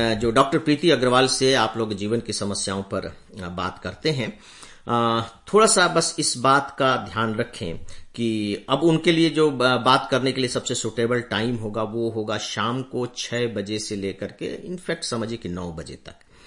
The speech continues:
छह से नौ बजे तक शाम को आप उनसे अपने जीवन की समस्याओं पर बात कर सकते हैं। लेकिन यदि किसी को बहुत emergency है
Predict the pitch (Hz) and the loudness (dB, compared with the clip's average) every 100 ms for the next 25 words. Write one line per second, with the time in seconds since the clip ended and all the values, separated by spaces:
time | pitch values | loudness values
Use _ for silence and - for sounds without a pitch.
0 | - - - 135 135 123 113 104 101 98 | -20 -6 2 2 2 0 0 -2 -4 -6
1 | 110 - 95 98 101 110 110 98 98 - | -8 -6 -6 -6 -6 -4 -4 -4 -8 -8
2 | - 95 - 135 123 110 92 101 104 101 | -10 -8 -4 -4 -4 -6 -6 -6 -6 -8
3 | 95 90 87 - 87 87 135 113 85 82 | -8 -8 -8 -8 -8 -8 -8 -10 -10 -12
4 | - 69 - - - 52 - - - - | -14 -12 -10 -12 -14 -20 -20 -20 -20 -20
5 | - - - 113 113 127 175 - 175 190 | -18 -20 -4 -2 2 8 8 8 2 0
6 | 143 131 131 156 - - 123 - 131 - | 2 0 2 -2 -4 -6 -4 -4 -4 -4
7 | 127 - - 107 - - - 110 110 107 | -6 -6 -12 -6 -6 -8 -12 -8 -6 -6
8 | - 170 190 175 - 92 80 - - | 0 2 4 2 -2 -6 -10 -16 -20